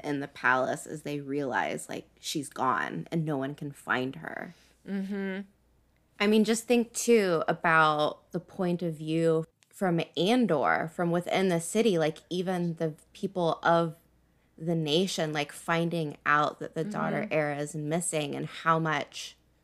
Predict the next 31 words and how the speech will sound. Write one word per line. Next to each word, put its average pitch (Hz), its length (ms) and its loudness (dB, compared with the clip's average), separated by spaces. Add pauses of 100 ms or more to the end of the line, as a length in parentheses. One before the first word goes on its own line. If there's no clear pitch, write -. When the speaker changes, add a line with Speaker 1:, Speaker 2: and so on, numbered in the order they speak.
(480)
Speaker 1:
uncertainty 160 1200 -2
and 143 280 -4
instability 160 1040 0
it - 120 -2
would 147 120 -6
have 147 420 0
Speaker 2:
Mm-hmm. 190 160 -8
Speaker 1:
for 147 480 0
that 139 220 -2
nation 143 800 -6
Speaker 2:
Yep. 190 300 -8
Speaker 1:
in 139 220 -4
general. - 680 -4 (220)
Speaker 2:
Yeah. 175 320 -6 (680)
'Cause 277 140 -6
that 262 220 6
is 302 120 0
what - 140 -2
happens, - 560 -8
right? 180 220 -4
There's, 208 200 -10
like, 190 160 -6
a, 175 220 -6 (100)
the 175 200 -8
War 160 240 -2
of 175 80 -6
Succession. 214 640 -10
That's - 180 -14
how 170 480 -6 (640)
Morgase 175 460 -4
Speaker 1:
Yeah. 156 140 2